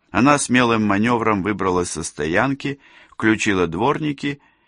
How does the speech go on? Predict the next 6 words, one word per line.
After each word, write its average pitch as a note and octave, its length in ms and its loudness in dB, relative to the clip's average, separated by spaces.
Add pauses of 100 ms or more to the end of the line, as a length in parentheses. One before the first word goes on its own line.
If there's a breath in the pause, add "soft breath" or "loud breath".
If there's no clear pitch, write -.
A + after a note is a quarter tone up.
(120)
и D3+ 80 4
ловко D#3 420 0
встроилась A2 800 0
в E2 120 -8
уличный F2 420 -4
поток. - 560 -14